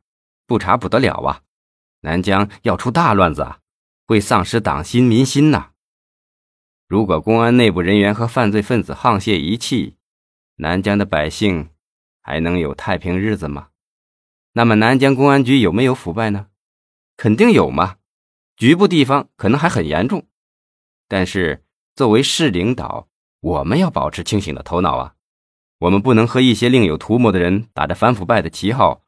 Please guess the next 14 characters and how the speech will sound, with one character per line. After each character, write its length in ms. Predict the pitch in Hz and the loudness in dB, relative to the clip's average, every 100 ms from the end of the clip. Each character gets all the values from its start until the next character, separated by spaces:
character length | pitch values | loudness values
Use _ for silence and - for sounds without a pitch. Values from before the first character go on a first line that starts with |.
| _ | _
就 140 | - 104 | -4 -2
把 120 | 73 | -2
宋 200 | - 110 | -2 -2
继 80 | 82 | 0
明 160 | 78 | -2
给 120 | 101 - | -4 -8
撤 280 | - 151 | -4 -2
了。 140 | 78 _ _ _ _ _ _ _ - | -4 _ _ _ _ _ _ _ -8
我 160 | 73 | -4
们 120 | 92 | 0
要 120 | 131 123 | 0 2
重 180 | 143 127 | 0 4
证 320 | 208 110 80 | 4 4 2
据， 220 | 73 | -6